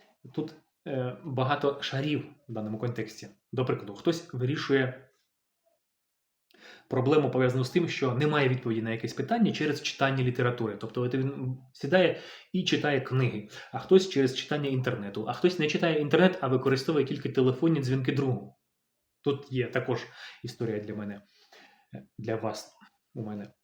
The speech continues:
М, є у мене інший колега, також доцент, фахівець із цивільного судочинства,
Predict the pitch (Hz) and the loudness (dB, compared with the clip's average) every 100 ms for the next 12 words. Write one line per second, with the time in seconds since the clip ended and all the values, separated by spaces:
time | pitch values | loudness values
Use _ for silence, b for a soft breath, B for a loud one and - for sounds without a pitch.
0 | - 123 117 113 107 104 131 143 151 143 | -10 -8 -6 -8 -10 -10 -4 2 2 4
1 | 135 135 - 185 151 127 117 - _ _ | 2 -2 0 2 2 0 -4 -6 _ _
2 | 139 185 165 123 - 120 117 - 113 117 | 6 6 6 2 -2 -4 -2 -4 -6 -4
3 | 120 185 185 170 - _ _ _ _ 127 | 0 4 2 0 -10 _ _ _ _ -10
4 | 120 127 127 - 135 123 - - 170 131 | -4 0 0 0 -6 -8 -10 -2 0 2
5 | 107 107 107 135 127 127 208 196 127 | 0 -4 -4 -2 -2 2 2 2 -2